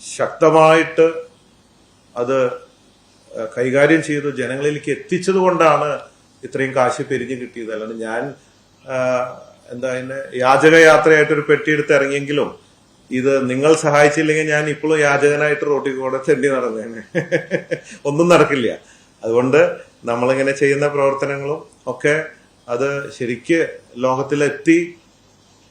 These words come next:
ജാതി മതങ്ങൾക്ക് അതീതമായി മനുഷ്യരൊക്കെ അതിനെ സഹായിച്ചു. പ്രത്യേകം നന്ദി ഈ അവസരത്തിൽ പറയാം. പ്രത്യേകിച്ച് ആദ്യത്തെ ക്രിസ്മസ്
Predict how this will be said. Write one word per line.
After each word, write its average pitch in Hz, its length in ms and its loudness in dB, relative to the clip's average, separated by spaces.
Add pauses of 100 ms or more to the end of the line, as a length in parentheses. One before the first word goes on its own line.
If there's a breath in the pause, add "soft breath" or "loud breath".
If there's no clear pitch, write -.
(180)
ജാതി 131 260 -4
മതങ്ങൾക്ക് 143 500 -6
അതീതമായി 143 840 -4
മനുഷ്യരൊക്കെ 120 560 -12
അതിനെ 135 280 -8
സഹായിച്ചു. 120 680 -10 (500 soft breath)
പ്രത്യേകം 127 520 -6
നന്ദി 127 260 -4
ഈ 135 40 -4
അവസരത്തിൽ 123 560 -8
പറയാം. 120 360 -4 (100)
പ്രത്യേകിച്ച് 113 360 -10
ആദ്യത്തെ 120 440 -6
ക്രിസ്മസ് 120 580 -12